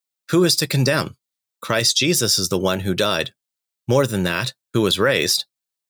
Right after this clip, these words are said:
who is at the right hand of God, who indeed is interceding for us.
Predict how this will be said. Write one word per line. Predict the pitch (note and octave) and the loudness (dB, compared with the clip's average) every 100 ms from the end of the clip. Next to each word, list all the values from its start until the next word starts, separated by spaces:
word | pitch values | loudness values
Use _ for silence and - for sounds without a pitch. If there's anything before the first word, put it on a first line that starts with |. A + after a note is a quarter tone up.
| - | -2
who | B2+ | 0
is | A2 | 2
at | A2 | 0
the | A2 | 0
right | A2+ C#3 | 0 0
hand | C3+ A#2 A2+ | 0 0 -2
of | G#2 | -2
God, | F#2+ E2+ G2+ - _ _ - | -2 -2 -4 -12 _ _ -2
who | A2 | 0
indeed | G#2 G#2 A2+ | 2 2 2
is | A2+ - | 0 -2
interceding | G#2+ G2+ G2+ - F#2+ F#2+ F2+ | -2 0 0 0 0 -2 0
for | G#2 F2+ | 2 2
us. | D#2 - | 0 -4